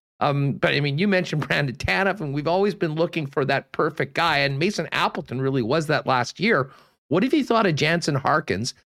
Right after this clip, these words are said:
What do you, do you think of Jansen Harkins moving up into that spot on the weekend? And, um,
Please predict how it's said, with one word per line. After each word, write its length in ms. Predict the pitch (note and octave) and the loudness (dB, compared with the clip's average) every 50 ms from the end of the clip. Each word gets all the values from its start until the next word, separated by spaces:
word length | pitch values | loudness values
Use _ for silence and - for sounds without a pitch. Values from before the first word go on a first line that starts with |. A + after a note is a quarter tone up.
| _ _ _ | _ _ _
What 240 | - E3 E3+ F#3 G#3 | -4 0 2 2 4
do 40 | B3+ | 4
you, 100 | C4+ G#3 | 2 2
do 120 | E3 F3+ | 2 0
you 40 | F3 | 0
think 200 | - F#3+ F3 D#3 | 2 0 0 0
of 100 | D#3+ D3 | 0 0
Jansen 340 | C3 D#3+ E3 D#3+ D3+ - C#3+ | 0 0 0 0 0 0 0
Harkins 380 | C#3+ D#3+ D#3+ - - C#3+ B2 | 2 2 2 2 0 -2 -2
moving 340 | B2 C#3+ D3+ D3 C3+ C#3 A#2+ | 0 0 0 2 2 0 0
up 220 | - C3 E3+ - - | 0 0 0 0 2
into 160 | A3+ F#3+ E3 | 0 2 2
that 220 | C3+ C3 B2 B2+ | 2 2 0 0
spot 340 | - - - C#3+ C#3 C3+ B2 - | -4 -4 -2 0 0 0 0 0
on 160 | C3+ C#3 B2 | 0 0 2
the 80 | A#2 A2+ | 0 -2
weekend? 580 | G#2+ A#2+ E3 G#3 G#3+ - D3 B2+ A#2 A2 G#2+ - - - - _ _ _ | -2 0 0 -2 0 0 0 2 2 0 -2 -6 -12 -18 -20 _ _ _
And, 280 | - B2 C3 C3 C3+ B2 | -2 0 0 2 2 2
um, 200 | C3 C3 C3 | 2 2 0